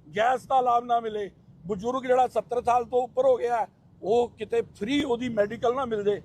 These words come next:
ਇਸ ਕੰਮ 'ਚ ਲੱਗੇ ਨੇ, ਲੇਕਿਨ ਅਸੀਂ ਨਾ ਰੁਕਣ ਵਾਲੇ ਹਾਂ, ਨਾ ਇਹਨਾਂ ਤੋਂ ਡਰਨ ਵਾਲੇ ਹਾਂ। ਪੋਲੀਟੀਕਲ ਲੜਾਈ ਸੜਕ ਤੇ ਲੜਨੀ ਪਏਗੀ, ਸੜਕ ਤੇ ਵੀ ਲੜਾਂਗੇ। ਅਸੀਂ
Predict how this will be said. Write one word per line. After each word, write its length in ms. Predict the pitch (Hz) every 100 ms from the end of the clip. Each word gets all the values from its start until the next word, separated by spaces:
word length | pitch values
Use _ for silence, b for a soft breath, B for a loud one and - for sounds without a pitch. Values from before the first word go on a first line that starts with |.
| - - -
ਇਸ 140 | 220 -
ਕੰਮ 220 | 214 208
'ਚ 100 | 196
ਲੱਗੇ 320 | 185 175 208
ਨੇ, 140 | 240 - - - -
ਲੇਕਿਨ 280 | 190 214 208
ਅਸੀਂ 180 | 220
ਨਾ 140 | 208 190
ਰੁਕਣ 280 | 185 208 214
ਵਾਲੇ 260 | 214 220
ਹਾਂ, 80 | 247 - - - - - - - - -
ਨਾ 220 | 160 202
ਇਹਨਾਂ 140 | 208 208
ਤੋਂ 140 | 202
ਡਰਨ 380 | 147 160 175 208
ਵਾਲੇ 280 | 208 214 220
ਹਾਂ। 140 | 214 - - - - - - - - - - - -
ਪੋਲੀਟੀਕਲ 460 | 196 202 214 226 214
ਲੜਾਈ 460 | 190 190 214 220 - - -
ਸੜਕ 400 | - 170 190 202 214
ਤੇ 100 | 214
ਲੜਨੀ 320 | 190 190 208
ਪਏਗੀ, 320 | 196 202 202
ਸੜਕ 400 | 180 - 165 165
ਤੇ 100 | 208
ਵੀ 100 | 208
ਲੜਾਂਗੇ। 380 | 202 196 214 214 - - B B - 180
ਅਸੀਂ 200 | 240